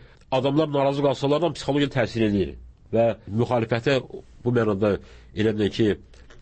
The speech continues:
narazılıq əsasında müxalifətin tərəfində durmaq məsələsində müəyyən özünün təsirini göstərir. Amma ki, mənə belə gəlir, ən çox səbəb ondan ibarətdir ki, bizdə indiki zamanda siyasi məsələlərin bağlı repressiya dalğaları oldu və adamlar qorxdular, türmələrə düşdülər və s.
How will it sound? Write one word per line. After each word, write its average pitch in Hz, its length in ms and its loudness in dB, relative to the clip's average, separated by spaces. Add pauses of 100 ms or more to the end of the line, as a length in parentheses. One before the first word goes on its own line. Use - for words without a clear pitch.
(280)
narazılıq 101 500 0 (100)
əsasında 104 380 0
müxalifətin 95 520 0
tərəfində 98 280 0
durmaq 98 240 2
məsələsində 95 480 0
müəyyən 104 320 2 (120)
özünün 101 300 0 (160)
təsirini 95 420 0
göstərir. 76 440 -2 (180)
Amma 127 260 2
ki, 151 180 0 (360)
mənə 95 240 2
belə 90 160 2
gəlir, 98 140 0
ən 110 80 -8
çox 104 160 -8
səbəb 101 180 0
ondan 101 140 2
ibarətdir 92 360 -2
ki, 120 120 2 (120)
bizdə 101 300 0
indiki 104 280 0
zamanda 101 420 2 (100)
siyasi 110 380 -4
məsələlərin 104 340 0
bağlı 98 300 0
repressiya 120 400 0
dalğaları 76 440 -2
oldu 69 180 -2 (360)
və 92 160 2 (280)
adamlar 101 300 2
qorxdular, 113 540 0 (360)
türmələrə 98 360 0
düşdülər 135 320 0
və 92 80 0
s. 90 160 -4